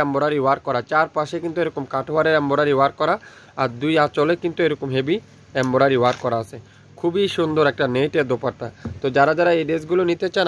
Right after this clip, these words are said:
আপনারা দ্রুত inbox করে ফেলবেন। শুধুমাত্র পাঁচ হাজার পাঁচশো টাকা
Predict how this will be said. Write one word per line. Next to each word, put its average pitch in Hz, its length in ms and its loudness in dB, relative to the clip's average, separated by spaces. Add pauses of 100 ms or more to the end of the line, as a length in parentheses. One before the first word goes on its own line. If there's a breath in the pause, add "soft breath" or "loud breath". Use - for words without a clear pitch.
আপনারা 160 300 0
দ্রুত 175 200 -2 (120)
inbox 147 320 0
করে 131 180 0
ফেলবেন। 143 240 0 (100)
শুধুমাত্র 175 440 0 (760 loud breath)
পাঁচ 165 180 6 (120)
হাজার 165 240 2 (120)
পাঁচশো 147 360 -2
টাকা 147 160 2